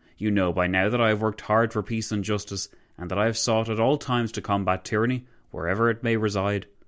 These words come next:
So you have seen and may have participated in the Clemenceau Directive, aimed at rescuing the Russian people from the evils of Bolshevism. Unfortunately, it seems that for now,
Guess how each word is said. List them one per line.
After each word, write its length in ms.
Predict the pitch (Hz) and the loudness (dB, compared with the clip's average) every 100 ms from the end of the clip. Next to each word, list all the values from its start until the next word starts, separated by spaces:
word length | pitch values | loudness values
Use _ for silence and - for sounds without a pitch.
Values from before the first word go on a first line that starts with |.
| _ - - | _ -20 -12
So 160 | - 156 | 0 4
you 140 | 156 | 4
have 120 | 143 | 4
seen 400 | - 147 139 160 | 2 4 4 4
and 140 | 147 104 | 2 2
may 140 | 107 | 2
have 160 | 101 - | 0 -2
participated 680 | 104 107 113 117 123 147 117 | -6 -4 -2 0 0 0 -2
in 140 | 98 | -2
the 100 | 90 | -4
Clemenceau 520 | - 113 101 98 101 | -2 -2 -2 -2 -2
Directive, 600 | 92 92 98 101 92 85 _ _ - | 0 0 0 -2 -6 -12 _ _ -2
aimed 280 | 101 107 | 2 2
at 100 | 104 | 2
rescuing 540 | 90 98 110 117 113 113 | 2 -2 0 0 0 2
the 80 | 104 | 0
Russian 260 | 110 110 | 0 -2
people 320 | 104 113 117 | -2 -2 -2
from 200 | 110 113 | -2 -2
the 200 | 110 - 117 | -2 -2 0
evils 360 | 120 127 127 | 0 0 0
of 160 | 135 - | -2 0
Bolshevism. 580 | 104 104 110 101 101 95 - _ - - - - | -2 0 -4 -4 -6 -10 -18 _ -20 -20 -16 -4
Unfortunately, 920 | 101 - 160 170 156 131 123 135 143 | -4 -2 0 2 2 2 2 0 -2
it 140 | 101 110 | -8 -2
seems 300 | 135 127 113 | 2 2 2
that 120 | 120 | -2
for 160 | - 143 | 0 2
now, 320 | 135 120 | 4 2